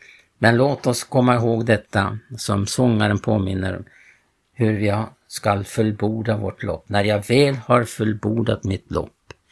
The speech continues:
ära vare Gud, då får vi uppleva att vi får mottaga segerkransen. Gud välsigna dig som har lyssnat, och vi återkommer igen nästa gång.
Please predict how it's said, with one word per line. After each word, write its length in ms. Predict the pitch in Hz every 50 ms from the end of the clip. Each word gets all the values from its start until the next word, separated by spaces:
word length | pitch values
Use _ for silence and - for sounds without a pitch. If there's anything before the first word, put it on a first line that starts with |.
| - - - - - - - - _ _ _ _
ära 300 | - 127 139 123 113 110
vare 280 | 101 101 107 104 104 95
Gud, 340 | 90 101 98 95 87 92 98
då 280 | - 110 104 107 107 104
får 240 | - - - - 104
vi 120 | 110 104
uppleva 800 | - - 120 113 - _ - 110 107 98 92 92 101 101 92 92 - _ _ _ _ - _ _
att 180 | - 107 98 - -
vi 140 | 98 95
får 280 | - - - - 92 90
mottaga 600 | 98 127 139 147 143 127 - 135 127 113 123 113
segerkransen. 920 | - - - 127 107 98 92 82 85 - 101 101 82 - - - - - - _ - - - - - _
Gud 180 | - 139 151 165
välsigna 400 | 175 170 165 170 156 151 156 139
dig 140 | 131 127
som 180 | 117 - 131 101
har 160 | 92 117 101
lyssnat, 760 | 101 104 98 92 113 113 107 - - - - 107 120 147 143 - - _ _ _ - - _ _ _ _
och 200 | - - 104 98
vi 60 | 101
återkommer 680 | 107 110 92 - - - - - 104 95 95 92 95 95
igen 440 | 92 92 113 139 180 220 220 208 - _ _ _ _ _ _ _ _ _ _ _ _ _ _ _
nästa 380 | - 110 104 - - - 120 110
gång. 440 | 107 110 110 120 127 143 160 170